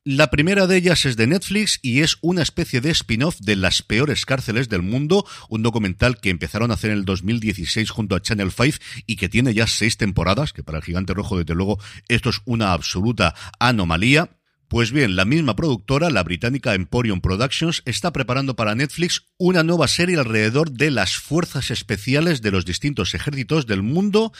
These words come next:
a las que han tenido un acceso privilegiado durante este último año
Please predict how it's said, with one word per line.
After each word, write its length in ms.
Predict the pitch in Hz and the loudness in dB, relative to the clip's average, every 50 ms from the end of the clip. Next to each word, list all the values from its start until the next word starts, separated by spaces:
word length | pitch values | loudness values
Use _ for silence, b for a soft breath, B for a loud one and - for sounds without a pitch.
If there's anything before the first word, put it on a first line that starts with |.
| B B | B B
a 100 | 107 104 | 2 4
las 160 | 107 104 - | 4 2 2
que 80 | - | 2
han 80 | 135 135 | 0 0
tenido 240 | 143 143 127 107 101 | 2 2 2 2 4
un 80 | 98 | 2
acceso 380 | 92 87 - - 127 - - 127 | 2 2 2 0 -2 0 0 -2
privilegiado 580 | 120 123 123 120 117 113 104 101 98 85 82 82 | 0 0 0 2 0 0 0 0 0 0 0 0
durante 460 | 76 90 87 87 87 - 98 101 139 | 0 2 2 0 0 2 2 2 2
este 280 | 160 - - - 107 | 2 0 0 0 2
último 480 | 110 131 147 127 - 117 104 107 113 127 | 2 2 2 2 0 0 0 2 2 4
año 300 | 143 160 165 180 196 | 4 4 2 2 0